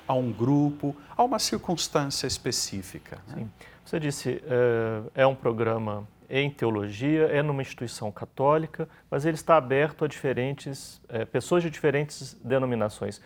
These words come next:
Speaker 2: Qual é o perfil do público que vocês estão esperando para este programa?
Speaker 1: O perfil é muito amplo, muito amplo. Por quê?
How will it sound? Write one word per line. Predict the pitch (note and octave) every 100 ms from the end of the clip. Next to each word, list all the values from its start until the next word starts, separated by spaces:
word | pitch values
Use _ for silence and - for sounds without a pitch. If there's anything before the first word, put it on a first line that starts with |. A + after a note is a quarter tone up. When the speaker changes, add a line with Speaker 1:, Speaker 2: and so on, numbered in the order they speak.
| - -
Speaker 2:
Qual | G3+ G#3
é | F#3+
o |
perfil | F#3 F3 - - E3
do | C#3+
público | - C#3+ C3 -
que | C3+
vocês | A#2 - A2+
estão | - A2
esperando | - A2+ G#2+ G#2
para | G#2+
este | G#2+
programa? | - A2 G2 G2 - _ -
Speaker 1:
O | -
perfil | - B3+ B3 C4
é |
muito | A#3+ C#4 A3+
amplo, | D#3 D3 F#2+ - - - _ _ _ -
muito | A#3 F#3 G#2+
amplo. | F2+ - - _
Por | A#3
quê? | A3+ A#2 E2+